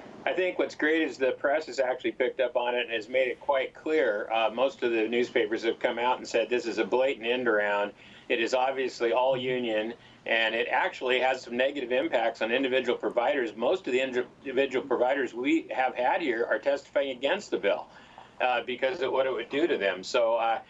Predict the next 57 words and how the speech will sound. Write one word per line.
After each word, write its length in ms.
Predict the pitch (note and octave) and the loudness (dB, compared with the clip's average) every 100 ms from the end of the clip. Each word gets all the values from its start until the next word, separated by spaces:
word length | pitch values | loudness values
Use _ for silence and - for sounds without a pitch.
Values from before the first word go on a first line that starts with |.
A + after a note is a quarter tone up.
| - - | -20 -6
it 160 | B2+ B2+ | -4 0
forces 340 | D3+ C3+ B2+ | 0 0 0
them 160 | C3+ C3+ | -2 0
to 100 | B2+ | 0
pay 220 | C3 B2 | 2 2
union 360 | A#2+ B2+ B2+ A2+ | 4 2 2 2
dues 280 | B2+ B2 A2+ | 2 2 0
no 80 | |
matter 300 | A2 A#2 A2+ | 0 2 2
what, 200 | A2 A#2 | 2 0
and 80 | - | 0
a 40 | A2 | 0
lot 280 | A2+ B2 | 0 2
of 80 | C3 | 0
them 100 | G#2 | -2
just 220 | G#2+ A#2 | -8 -4
take 200 | - - | -2 -2
care 200 | - B2+ | 0 0
of 60 | A#2+ | 0
their 180 | A2 A2 | 2 2
own 160 | A#2+ | 0
kids 300 | A#2+ B2+ B2+ | 0 -2 -2
or 40 | A2 | -4
their 160 | G#2+ | 0
own 140 | A#2+ A2+ | 0 0
family 420 | A2+ B2+ D3 A2 | -2 0 0 -2
and 80 | G2 | 0
don't 180 | A2+ A2 | 0 2
wanna 200 | C#3 - | 0 0
pay 180 | G#2+ | 0
union 400 | G#2 G#2 G2+ F#2+ | -2 -4 -8 -8
dues. 300 | F#2+ G2 F#2 - - - - - | -2 0 0 -6 -18 -20 -16 -2
So, 280 | A#2+ A2+ | 2 2
um, 200 | A2 A2 A2 - | 2 -2 -6 -10
we'll, 120 | C#3+ C3+ | -6 -2
we'll 160 | E3+ | -2
see. 340 | F3 F3+ E3 C#3+ | 0 0 0 0
Uh, 200 | C3 A#2+ | 0 0
hopefully 320 | C3+ - C#3 | -2 -2 -4
the 60 | |
Supreme 380 | A#2+ A#2+ C#3+ C3+ | -4 -2 0 2
Court 260 | C3+ B2+ - | 0 -2 -2
straightens 340 | C3+ B2+ B2 | -2 -2 -2
this 180 | A#2+ - | -4 0
all 200 | A#2+ A#2+ | 2 2
out, 240 | B2+ B2+ | 0 -2
and 80 | G#2+ | -2
hopefully 280 | B2+ C3 A#2 | -4 -2 -2
we 220 | G#2+ C3+ | 0 2
won't 280 | C3 A#2 A2 | 2 2 0
be 120 | A2+ | -4
trying 240 | - A#2 A2+ | 0 0 2
to 60 | |
do 160 | G#2+ A2 | 2 2
an 60 | |
end 180 | G#2 A#2 | 4 4
around. 340 | G#2 F#2 F#2 | 2 2 0